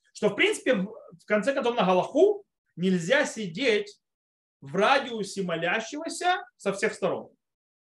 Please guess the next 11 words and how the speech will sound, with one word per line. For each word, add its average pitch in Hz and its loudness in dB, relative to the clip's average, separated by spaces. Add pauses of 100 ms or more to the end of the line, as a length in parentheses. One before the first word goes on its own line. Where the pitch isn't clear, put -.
(220)
Четырех 180 2
локтей. - -10 (880)
Теперь, 190 0
это 359 4
с - 0
точки 233 -2
зрения 220 2
запрета. 175 -4
Когда 170 4
«да» 254 6
можно. 170 0